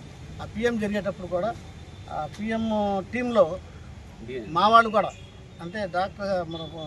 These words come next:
Speaker 1: మన ప్రవీణ్ గారికి సంబంధించినటువంటి నమ్మకస్తులు కొందరు ఉన్నారు. వాళ్ళిద్దరిని అక్కడ తీస్తే మాత్రం మంచిది. ఎందుకంటే ఇది అన్ని చోట్ల జరుగుతూ ఉంది. గత నలభై సంవత్సరాలు నేను ఉద్యమాల్లో ఉన్నాను. మేము చేసిన పద్ధతే ఇక్కడ అడుగుతున్నాం.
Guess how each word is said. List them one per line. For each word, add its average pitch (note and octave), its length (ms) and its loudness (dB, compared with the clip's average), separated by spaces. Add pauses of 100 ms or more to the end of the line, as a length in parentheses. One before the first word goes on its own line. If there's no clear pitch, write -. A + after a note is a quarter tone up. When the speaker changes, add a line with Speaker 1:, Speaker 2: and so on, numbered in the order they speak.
(100)
Speaker 1:
మన D#3 240 -8 (200)
ప్రవీణ్ A3 300 -2
గారికి G3+ 220 0
సంబంధించినటువంటి E3 880 -6
నమ్మకస్తులు F#3+ 460 -6
కొందరు D#3+ 260 -10
ఉన్నారు. E3+ 280 -8 (440)
వాళ్ళిద్దరిని F#3 460 -4
అక్కడ G3+ 220 -6
తీస్తే G#3 400 -8
మాత్రం F3+ 380 -6
మంచిది. F3+ 380 -8 (640)
ఎందుకంటే G#3 400 -8
ఇది G3+ 160 0
అన్ని F#3+ 260 0
చోట్ల A3+ 160 -2
జరుగుతూ F#3+ 380 -2
ఉంది. F3+ 280 -2 (680)
గత D#3+ 120 -4
నలభై F#3 320 -2
సంవత్సరాలు G3 420 -2
నేను F#3 180 -2
ఉద్యమాల్లో F#3 480 -2
ఉన్నాను. E3+ 300 -4
మేము F#3 300 -4
చేసిన G#3+ 220 -4
పద్ధతే G3+ 540 -2
ఇక్కడ A#3 180 2
అడుగుతున్నాం. G3 420 4